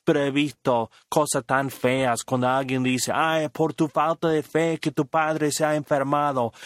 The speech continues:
Mentira. La Biblia dice,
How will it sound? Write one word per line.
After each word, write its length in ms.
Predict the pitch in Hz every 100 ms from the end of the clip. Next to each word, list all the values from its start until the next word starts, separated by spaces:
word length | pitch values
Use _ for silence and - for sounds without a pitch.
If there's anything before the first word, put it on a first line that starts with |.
| -
Mentira. 1040 | 170 156 139 127 120 127 127 117 104 - _ _ _ _ _ _ _ - -
La 200 | 139 127
Biblia 680 | 113 156 156 147 139 135
dice, 600 | 123 135 127 - 120 104